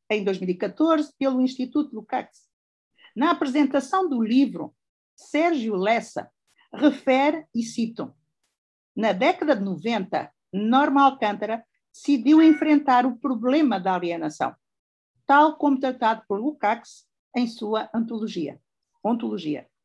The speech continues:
Trata-se", e continuo a citar, "de um texto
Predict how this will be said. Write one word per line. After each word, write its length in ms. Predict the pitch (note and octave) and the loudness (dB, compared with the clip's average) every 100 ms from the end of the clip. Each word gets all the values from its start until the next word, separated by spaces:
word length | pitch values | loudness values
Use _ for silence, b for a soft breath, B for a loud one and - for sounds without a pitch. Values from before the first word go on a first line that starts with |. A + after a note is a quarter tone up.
| _ _ b b _ | _ _ b b _
Trata-se", 640 | B3+ D4 E4+ F#4+ F#4 - - | 0 2 2 0 -2 -8 -14
e 60 | F#3 | -10
continuo 500 | - D#3 D#3+ F#3 D4+ | -8 -6 -4 -2 -2
a 40 | |
citar, 560 | D#4 B3 - D#3+ F3 D4+ - _ _ _ _ _ _ _ _ _ - | -4 -8 -4 -2 -2 -4 -12 _ _ _ _ _ _ _ _ _ -6
"de 120 | A3+ | -2
um 140 | G3 | -2
texto 760 | F#3 D4+ F4 - - F4 - | -2 0 0 0 -6 -8 -8